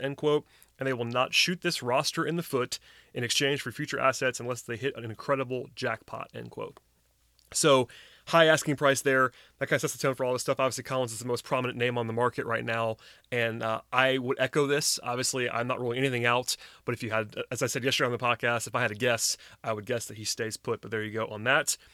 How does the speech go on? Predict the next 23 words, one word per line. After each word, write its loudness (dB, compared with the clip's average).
Uh, 0
Chris 0
Haynes 2
of -2
Yahoo 4
also 2
wrote 2
that -2
the -8
Hawks -2
are, -2
quote, -2
"becoming 0
increasingly 0
reluctant 0
to -4
move -4
Collins 0
before -4
the -8
deadline," 2
end 0
quote. 2